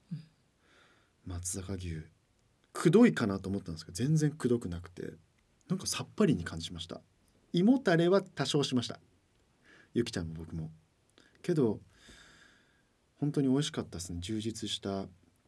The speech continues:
Speaker 2: でもそこは、あの、大泉桜運動公園なんですけど、完全撤収しないといけないのが十七時なんですよ。だから、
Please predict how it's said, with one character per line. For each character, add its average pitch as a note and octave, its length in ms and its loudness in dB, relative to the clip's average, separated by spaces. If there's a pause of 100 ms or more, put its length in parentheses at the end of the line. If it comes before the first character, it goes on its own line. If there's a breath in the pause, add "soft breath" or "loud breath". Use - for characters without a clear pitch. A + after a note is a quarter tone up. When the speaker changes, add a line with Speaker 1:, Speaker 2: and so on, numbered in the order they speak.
(420)
Speaker 2:
で F#3 60 6
も D#3 100 6
そ F3+ 160 4
こ C4+ 160 6
は、 C4 400 6 (220)
あ C3+ 100 4
の、 B2+ 380 4
大 E3 180 8
泉 D3+ 220 6
桜 A#2+ 320 4
運 B2 140 8
動 A#2+ 120 6
公 A#2+ 180 2
園 G2+ 60 2
な F2+ 80 -2
ん E2+ 60 -2
で E2 40 -4
す D#2+ 120 -10
け E2 100 -8
ど、 F2+ 320 -2 (540 soft breath)
完 C4+ 260 8
全 C4 220 10
撤 B3+ 140 4
収 C3+ 200 2
し - 140 0
な B2+ 80 6
い B2 40 2
と - 80 -2
い F#2+ 60 -2
け G#2 60 -4
な G#2 80 0
い G2+ 40 0
の F2+ 80 -6
が F2 320 -4
十 G#3 360 8
七 A3+ 320 8
時 F#3 100 4
な A#2 100 4
ん G2 40 0
で F2+ 80 -2
す F2 120 -4
よ。 D#2+ 240 -6 (720)
だ A#3 100 4
か A3 120 4
ら、 F3 240 6